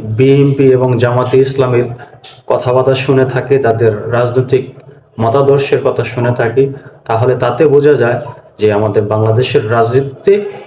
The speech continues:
ইতিবাচক একটি প্রভাব পড়েছে। সবাই চাচ্ছে একটি ইতিবাচক রাজনৈতিক পরিবেশ বাংলাদেশে সৃষ্টি হোক।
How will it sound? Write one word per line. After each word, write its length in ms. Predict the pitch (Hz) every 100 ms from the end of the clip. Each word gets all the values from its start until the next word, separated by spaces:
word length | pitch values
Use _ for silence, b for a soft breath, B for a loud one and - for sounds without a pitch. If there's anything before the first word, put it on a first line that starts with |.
| B -
ইতিবাচক 500 | - - 190 160 151
একটি 240 | 117 - 120
প্রভাব 300 | 120 110 110
পড়েছে। 420 | 110 101 - - 110 - - - _ _ _ _ _ _ _ _ _ _
সবাই 360 | - 202 214 208
চাচ্ছে 500 | 214 208 - 214 214
একটি 220 | 147 - 143
ইতিবাচক 600 | 135 143 147 147 180 180
রাজনৈতিক 560 | 127 113 123 135 147 151 -
পরিবেশ 420 | 147 147 170 - 113
বাংলাদেশে 580 | 117 117 113 110 113 190
সৃষ্টি 640 | 196 - - 135 131 -
হোক। 180 | 110 110